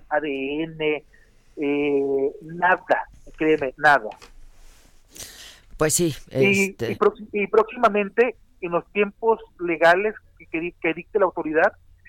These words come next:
Speaker 1: les voy a hacer llegar, para que también lo tengan en su plataforma, las ligas de los juicios orales que se llevaron aquí en Nuevo Laredo,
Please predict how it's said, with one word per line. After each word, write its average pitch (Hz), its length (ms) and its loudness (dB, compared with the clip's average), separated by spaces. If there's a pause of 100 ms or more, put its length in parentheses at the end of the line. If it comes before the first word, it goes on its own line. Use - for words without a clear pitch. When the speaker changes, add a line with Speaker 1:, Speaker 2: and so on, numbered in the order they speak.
(140)
Speaker 1:
les 160 180 -6
voy 180 160 2
a 202 60 4
hacer 196 360 -2
llegar, 175 460 2 (760)
para 151 160 6
que - 120 -4
también 160 260 -4
lo 190 80 0
tengan 196 260 -4
en 185 60 -6
su - 120 -10
plataforma, 175 640 -2 (440)
las 151 220 2
ligas 190 360 0
de 196 80 0
los 165 280 -2
juicios 208 480 -4
orales 175 460 2 (200)
que 151 80 -10
se 165 120 -8
llevaron 156 300 2
aquí 170 200 -4
en 165 60 -6
Nuevo 160 180 0
Laredo, 147 420 2